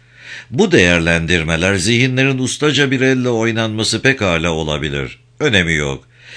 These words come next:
İstatistik elle oynamanın başarısını en azından onaylıyor. Hükümetçe buraya dek izlenen yolun iyi olduğunu doğruluyor.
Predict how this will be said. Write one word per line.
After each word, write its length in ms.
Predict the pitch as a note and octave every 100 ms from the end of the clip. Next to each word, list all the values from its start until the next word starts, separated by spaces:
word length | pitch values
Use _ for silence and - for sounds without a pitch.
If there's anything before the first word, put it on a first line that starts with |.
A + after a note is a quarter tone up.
| - -
İstatistik 720 | C#3+ - E3+ E3 D#3 - C3+
elle 320 | B2 D#3+ C3
oynamanın 640 | F#2+ F2+ E2 D#2+ D#2 G#2 F#2
başarısını 640 | E2+ E2+ E2 D#2+ F2 F#2
en 200 | F#2 C3+
azından 500 | C3 A2+ B2 A2 G#2+
onaylıyor. 840 | F#2 E2+ D#2+ D#2 D#2 D2+ C2+ B1 - - - - -
Hükümetçe 680 | C#3+ F3 E3+ F3 - D#3+ D3
buraya 340 | E3 G2+ F2
dek 160 | F#2 G2+
izlenen 440 | F2 D2 F2+ G#2+
yolun 400 | G2 D#2 E2 F#2
iyi 260 | E2+ A#2+ C#3
olduğunu 600 | A#2 G#2+ G#2+ F#2 G2+ F2+
doğruluyor. 720 | E2 D2+ D2+ D#2 C#2+ C#2